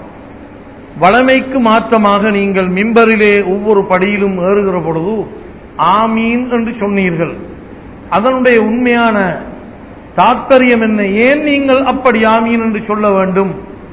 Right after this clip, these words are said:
என்று கேட்ட பொழுதுதான் அவர்கள் நாம் முன்னால் சொன்ன விஷயத்தை ஒவ்வொன்றாக சொன்னார்கள். ரமலான் வந்தும் அதிலே பாவ மன்னிப்பை பெறாதவன்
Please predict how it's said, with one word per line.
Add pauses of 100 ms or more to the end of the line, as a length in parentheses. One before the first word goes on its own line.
(400)
என்று
கேட்ட
பொழுதுதான் (400)
அவர்கள் (640)
நாம்
முன்னால்
சொன்ன
விஷயத்தை (220)
ஒவ்வொன்றாக
சொன்னார்கள். (1000)
ரமலான்
வந்தும் (520)
அதிலே
பாவ
மன்னிப்பை
பெறாதவன்